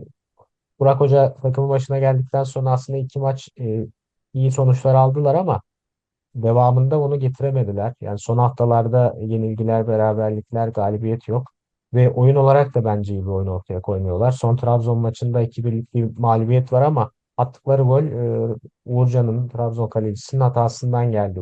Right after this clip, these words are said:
son dakikalarda. E, yani açıkçası Kayserispor oyun anlamında, e, iyi, e, bir görüntü vermiyor.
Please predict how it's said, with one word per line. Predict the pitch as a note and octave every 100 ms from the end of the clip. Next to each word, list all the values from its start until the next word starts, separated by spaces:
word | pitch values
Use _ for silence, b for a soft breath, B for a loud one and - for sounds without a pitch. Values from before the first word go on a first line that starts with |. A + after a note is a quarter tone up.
| -
son | - F#2 F#2
dakikalarda. | F#2 - G2 G2 E2+ B2+ D#3 - _ _ _ _
E, | A2+ A2 A2 G#2+
yani | A#2+ B2+ C#3 C3 - _ _ -
açıkçası | B2+ - C#3 C3
Kayserispor | - C#3+ C#3 C3+ C3 - - D#3 -
oyun | C3+ D3+
anlamında, | D#3+ C3 B2 B2 B2+ E3 C#2
e, | A2 A2+ - A#2+
iyi, | C#3 C#3+ C3 - _ _ -
e, | F#2+ G#2+
bir | A2+
görüntü | A#2 A#2 A#2+ E3+
vermiyor. | D#3+ D3 A#2 F2+